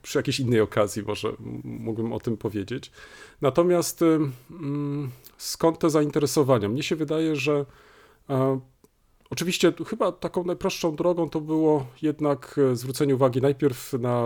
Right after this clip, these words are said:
losy rodziny, które są bardzo skomplikowane,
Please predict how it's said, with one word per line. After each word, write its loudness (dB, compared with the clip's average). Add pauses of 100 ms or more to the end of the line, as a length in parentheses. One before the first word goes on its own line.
(280)
losy 0 (100)
rodziny, -2 (680)
które -4
są -2
bardzo 2
skomplikowane, -2